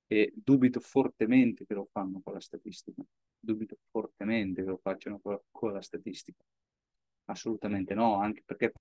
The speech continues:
quando tu cominci ad andare su degli investimenti legati all'azionario,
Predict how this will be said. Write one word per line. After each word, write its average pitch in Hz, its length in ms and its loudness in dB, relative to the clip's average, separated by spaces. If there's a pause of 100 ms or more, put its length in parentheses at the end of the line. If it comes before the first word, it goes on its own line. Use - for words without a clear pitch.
(260)
quando 110 300 0
tu 123 260 0 (240)
cominci 117 360 -2
ad 120 100 2
andare 120 180 6
su 113 160 -4
degli 120 160 2
investimenti 120 920 0
legati 110 500 2
all'azionario, 113 1000 0